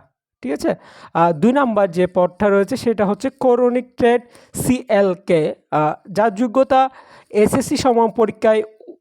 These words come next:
উত্তীর্ণ ন্যূনতম জিপিএ থ্রি পয়েন্ট, মানে থ্রি পয়েন্ট থাকলে আপনি আবেদন করতে পারবেন, আহ, যে কোনো বিভাগ থেকে, যে কোনো বিভাগ থেকে আবেদন করা যাবে।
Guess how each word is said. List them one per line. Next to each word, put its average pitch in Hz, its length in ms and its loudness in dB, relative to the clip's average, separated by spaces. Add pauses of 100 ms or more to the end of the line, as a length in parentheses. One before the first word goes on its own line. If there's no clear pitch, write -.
(180)
উত্তীর্ণ 294 520 0
ন্যূনতম 208 480 0
জিপিএ 196 380 -2
থ্রি - 400 -2
পয়েন্ট, 156 380 0
মানে - 220 -14 (100)
থ্রি 254 140 -2
পয়েন্ট 254 280 0
থাকলে 285 240 -2 (120)
আপনি 277 200 0
আবেদন 226 380 0
করতে 196 280 -2
পারবেন, 185 380 0
আহ, 254 680 -2
যে 240 200 -2
কোনো 277 160 2
বিভাগ 151 320 0
থেকে, 120 220 -12 (120)
যে 196 160 0
কোনো 226 160 -4
বিভাগ 220 220 0
থেকে 277 220 -4
আবেদন 285 280 -2
করা 220 180 2
যাবে। 170 260 4